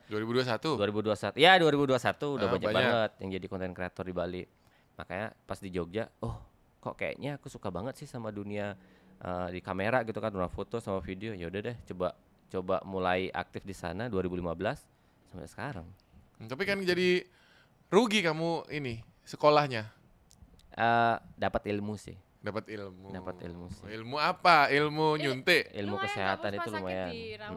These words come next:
Speaker 2: Mm-mm.
Speaker 3: sama Putu langsung.
Speaker 2: Jadi
Speaker 1: Ngapain?
Speaker 2: tahulah teknik-tekniknya
Speaker 1: Kalau perawat
Speaker 2: segala
Speaker 1: tuh ngapain
Speaker 2: macam.
Speaker 1: selain nyuntik gitu, ngasih
Speaker 2: Ya,
Speaker 1: obat?
Speaker 2: ngerawat. Sebenarnya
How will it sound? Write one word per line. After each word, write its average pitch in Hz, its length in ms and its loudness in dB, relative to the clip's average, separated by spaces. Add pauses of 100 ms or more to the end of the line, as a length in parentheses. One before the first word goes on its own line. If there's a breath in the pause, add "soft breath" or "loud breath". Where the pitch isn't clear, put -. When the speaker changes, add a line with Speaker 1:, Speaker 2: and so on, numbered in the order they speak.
Speaker 2:
Mm-mm. 90 80 -12
Speaker 3:
sama 196 160 -14
Putu 196 240 -20
langsung. - 360 -20 (200)
Speaker 2:
Jadi - 160 -14
Speaker 1:
Ngapain? 165 180 6
Speaker 2:
tahulah 143 280 6
teknik-tekniknya 107 500 -4
Speaker 1:
Kalau 143 160 2
perawat 165 240 6
Speaker 2:
segala 180 160 6
Speaker 1:
tuh 233 80 2
ngapain 180 240 0
Speaker 2:
macam. 156 80 -4
Speaker 1:
selain 147 240 2
nyuntik 123 540 0
gitu, 107 180 -8
ngasih 117 160 -6
Speaker 2:
Ya, 123 80 2
Speaker 1:
obat? 110 140 4
Speaker 2:
ngerawat. 117 460 6
Sebenarnya 135 540 0